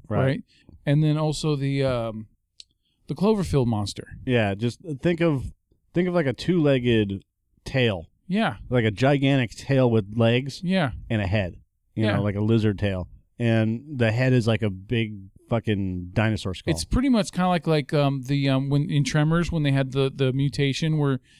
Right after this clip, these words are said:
Speaker 2: some of the Tremors grew legs and they, they had just two legs each and
Speaker 1: Yeah.
Speaker 2: they would walk around. It was kinda like that.
Speaker 1: Like
Speaker 2: Um,
Speaker 1: that.
Speaker 2: but yeah, it was, uh, look at all those.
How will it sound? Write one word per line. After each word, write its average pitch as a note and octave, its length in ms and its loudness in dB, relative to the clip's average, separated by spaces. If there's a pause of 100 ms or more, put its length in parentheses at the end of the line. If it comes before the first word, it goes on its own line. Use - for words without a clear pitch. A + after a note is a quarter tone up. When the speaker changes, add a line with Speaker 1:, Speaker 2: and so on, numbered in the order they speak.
(180)
Speaker 2:
some E3 180 0
of D3+ 60 4
the D3 60 2
Tremors D3+ 400 -2
grew D3 220 -2
legs C3+ 440 0
and C#3 80 -2
they, C3 80 0 (100)
they C3+ 120 -2
had C3 160 -2
just - 260 -8
two D3 100 -2
legs C3 260 -2
each C3+ 240 -4
and C#3+ 80 0
Speaker 1:
Yeah. C3 100 4
Speaker 2:
they B2+ 40 0
would C3 80 -2
walk C3 180 -2
around. C3+ 300 -2
It B2+ 40 -8
was C3 100 -10
kinda D3+ 160 -2
like B2 160 -2
that. A2+ 240 -4 (400)
Speaker 1:
Like - 120 -8
Speaker 2:
Um, C3 200 0
Speaker 1:
that. - 80 -10 (400)
Speaker 2:
but C#3+ 160 -6
yeah, D#3 180 -2
it D3 220 -6
was, D3 260 -4
uh, A#2+ 360 -2 (180)
look A2 160 -12
at G#2+ 120 -12
all G2+ 120 -10
those. G#2+ 240 -16